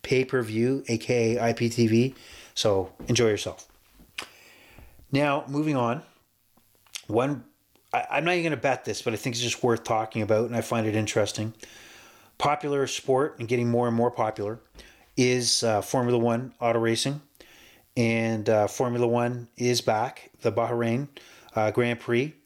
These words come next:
And again, with, uh, a lot of options to bet if you wanna wake up early and bet it on a Sunday morning. And that is Max, uh, Verstappen, don't even know who that is, to be honest,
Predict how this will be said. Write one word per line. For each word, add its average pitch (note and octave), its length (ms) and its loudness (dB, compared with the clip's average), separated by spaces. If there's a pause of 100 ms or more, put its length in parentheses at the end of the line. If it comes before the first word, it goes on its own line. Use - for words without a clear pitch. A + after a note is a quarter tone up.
(480)
And A2 400 0
again, C3 400 -2
with, B2 320 -8
uh, A#2 340 2
a A#2+ 80 -4
lot B2+ 240 2
of C#3 260 -2 (180)
options B2 420 0
to A#2+ 100 -2
bet A#2 400 0
if - 160 -12
you G#2+ 420 2 (300)
wanna A#2+ 340 2
wake A#2 200 0
up A2+ 140 -2
early A#2 320 4
and G#2 240 -2
bet A2+ 160 4
it A2+ 80 0
on A#2 120 2
a A2 40 -2
Sunday A2+ 320 0
morning. A2 340 0 (680)
And B2+ 100 2
that C3 160 2
is A#2+ 160 -2
Max, C3 500 -2
uh, A2 520 2 (640)
Verstappen, A#2+ 640 -2 (220)
don't A2 180 2
even A2 160 -2
know G#2 60 2
who G#2 80 2
that G2+ 160 4
is, G#2 160 0
to - 60 -10
be G#2+ 60 4
honest, G#2+ 340 0